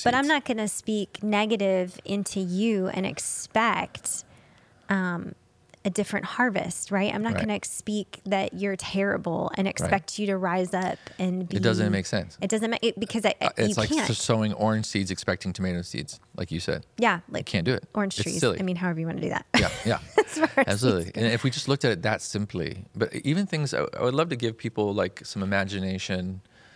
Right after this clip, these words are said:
Speaker 2: images to help really make it practical. Like you were saying, I choose to speak words of love versus
Speaker 1: Yeah.
Speaker 2: words of that. Well, I really wanna speak. The Bible says, you know, for us to not let corrupt communication proceed out of our mouth, but only that which is uplifting and
Speaker 1: Right.
Speaker 2: edifying for those who hear it.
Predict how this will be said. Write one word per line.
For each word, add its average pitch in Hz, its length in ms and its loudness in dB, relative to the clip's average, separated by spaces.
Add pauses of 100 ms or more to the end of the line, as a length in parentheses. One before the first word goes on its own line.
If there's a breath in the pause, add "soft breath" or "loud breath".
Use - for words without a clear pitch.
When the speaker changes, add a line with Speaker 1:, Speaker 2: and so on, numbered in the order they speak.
(360 loud breath)
Speaker 2:
images 95 580 -2
to 87 100 -4
help 95 260 0 (920)
really 104 240 2
make 95 180 -2
it - 100 -10
practical. 85 640 -4
Like 101 180 -8
you 95 80 -2
were 98 60 -2
saying, 85 300 -4
I 95 60 -6
choose 98 320 -4
to - 80 -6
speak - 300 -6
words 92 220 -4
of - 100 -8
love 101 300 2
versus 95 360 0
Speaker 1:
Yeah. 92 40 -6
Speaker 2:
words 92 240 -2
of 85 80 -4
that. 90 160 0
Well, 92 160 2
I 101 60 2
really 104 200 2
wanna 98 140 -2
speak. - 220 -6
The - 80 -6
Bible 110 200 4
says, 95 260 -4 (520 loud breath)
you 113 80 4
know, 104 100 4
for 104 200 2
us - 300 -2
to 95 320 2
not 101 280 2
let 107 200 0
corrupt - 300 2
communication 90 600 -2
proceed 90 300 0
out 85 100 0
of 87 80 -4
our 87 80 -2
mouth, 90 380 -2
but 87 100 -2
only 95 200 2
that 87 180 0
which 92 200 -4
is 87 200 -4
uplifting 90 440 -2
and 80 120 -2
Speaker 1:
Right. 95 60 2
Speaker 2:
edifying 90 520 0
for 90 140 -4
those 87 180 -2
who - 80 -10
hear 82 180 -2
it. - 140 -2